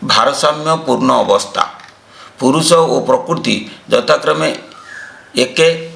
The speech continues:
অপরের সাথে একত্রিত হয়ে জ্ঞান ও ইচ্ছাশক্তি ভ্রুকুটির কেন্দ্রে বিদ্যমান। মায়ের গর্ভে শুক্রাণু ও ডিম্বাণু একত্রিত হলে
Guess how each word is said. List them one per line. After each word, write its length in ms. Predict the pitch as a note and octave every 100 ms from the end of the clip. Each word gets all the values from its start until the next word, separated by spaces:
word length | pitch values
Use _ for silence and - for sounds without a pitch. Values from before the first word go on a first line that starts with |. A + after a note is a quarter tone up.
| -
অপরের 500 | D3 C#3+ D3+ D3+ C#3+
সাথে 380 | D3 D3 - A#2+ A#2 - -
একত্রিত 580 | A#2+ B2+ D#3 - D3+ -
হয়ে 440 | D3+ D#3 B2+ A2 - - G2+
জ্ঞান 300 | A#2+ C#3+ D#3 - -
ও 160 | A#2+
ইচ্ছাশক্তি 840 | A2+ A2+ D#3+ - D#3+ - D#3+ D#3+ - - - - - - - G2
ভ্রুকুটির 600 | A#2+ - D#3+ D#3+ D#3 C#3+ C#3+ - - -
কেন্দ্রে 540 | C3+ C#3+ A#2 G#2+ - - - A2+
বিদ্যমান। 580 | B2 A2 A#2+ G2+ F2+ - - - - - - - - - - -
মায়ের 440 | A2 A#2 C3 E3 E3+
গর্ভে 420 | C#3 C#3 C#3 A#2 - - - -
শুক্রাণু 600 | - B2+ A#2+ C#3+ D3+ D#3+ E3+ - - - -
ও 120 | A2+
ডিম্বাণু 600 | G2+ A#2+ C3 D#3 D#3+ E3
একত্রিত 560 | A#2+ A2+ D3+ D3+ D3+ D#3+
হলে 400 | D#3 A#2 B2+